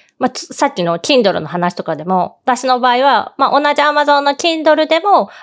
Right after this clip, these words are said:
iPadで読む本と、えっと、iPhoneで読む本っていうのを分けてて、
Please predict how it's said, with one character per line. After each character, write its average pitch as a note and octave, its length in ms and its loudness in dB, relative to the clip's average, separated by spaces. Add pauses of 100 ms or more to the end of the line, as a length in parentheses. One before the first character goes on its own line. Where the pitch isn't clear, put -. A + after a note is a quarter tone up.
iPad F#4 640 0
で F4+ 480 0
読 A#3 140 4
む G3 120 4
本 E3+ 300 -2
と、 C4+ 560 0
え G3 60 0
っ G3 40 -6
と、 - 100 -10
iPhone C#4+ 520 2
で E4 420 -2 (100)
読 A3 180 4
む G3 100 4
本 F3+ 240 2
っ - 20 -8
て F3+ 100 -4
い F#3 60 4
う E3+ 40 2
の D#3+ 120 -2
を D#3+ 40 -4
分 A#3 180 2
け G3+ 160 -2
て F3 120 -6
て、 C4 360 0